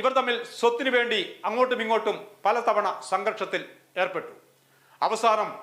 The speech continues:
ഇന്ന് വൈകുന്നേരം അഞ്ചേ മുപ്പതോടുകൂടി മണ്ണൂർ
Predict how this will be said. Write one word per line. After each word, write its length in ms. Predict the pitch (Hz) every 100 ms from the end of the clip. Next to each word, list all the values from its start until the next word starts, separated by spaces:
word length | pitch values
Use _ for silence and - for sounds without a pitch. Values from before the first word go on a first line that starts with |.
| - _ - 180
ഇന്ന് 120 | 208
വൈകുന്നേരം 460 | 202 196 214 214 202 - -
അഞ്ചേ 240 | 185 202 226
മുപ്പതോടുകൂടി 580 | 208 208 202 202 190 190 156 - - _ _ _ -
മണ്ണൂർ 300 | 202 233 233